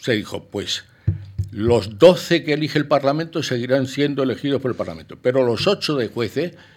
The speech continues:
no los elegirán los jueces, sino también el Parlamento. Es decir, ahora todos los elige, y cuando se dice el Parlamento, se dicen los partidos políticos. Y entonces entran el problema de las cuotas.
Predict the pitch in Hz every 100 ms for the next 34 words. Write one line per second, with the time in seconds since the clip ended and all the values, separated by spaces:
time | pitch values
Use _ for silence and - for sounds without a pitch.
0 | _ - 123 190 196 196 - 175 139 127
1 | 113 143 147 131 123 120 110 110 135 120
2 | 110 185 175 90 80 - 147 131 131 117
3 | 113 190 175 123 95 101 95 - - -
4 | - _ _ _ - 113 110 98 135 156
5 | - 180 202 170 127 127 113 113 - -
6 | - - 98 110 104 110 117 156 156 143
7 | 147 156 151 139 120 117 139 104 104 -
8 | 120 110 - 80 78 - - - _ _
9 | _ _ _ _ 110 104 139 143 151 139
10 | 151 151 139 - 107 90 101 123 143 139
11 | 127 95 - 170 - -